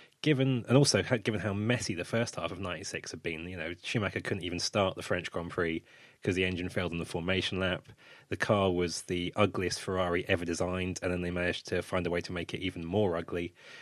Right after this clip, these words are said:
um, with the revised nose. So, the, you know, there were three miracle wins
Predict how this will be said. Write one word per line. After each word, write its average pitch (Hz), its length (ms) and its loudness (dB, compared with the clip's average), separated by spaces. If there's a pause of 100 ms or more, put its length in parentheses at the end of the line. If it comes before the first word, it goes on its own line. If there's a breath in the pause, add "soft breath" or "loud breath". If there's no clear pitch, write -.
(140 loud breath)
um, 87 460 -2
with 85 160 0
the 95 80 2
revised 90 420 2
nose. 95 460 0 (460 soft breath)
So, 117 400 8
the, - 280 6
you 123 100 4
know, 90 120 6
there 107 80 8
were 110 60 10
three 135 260 6
miracle 123 500 8
wins 92 520 2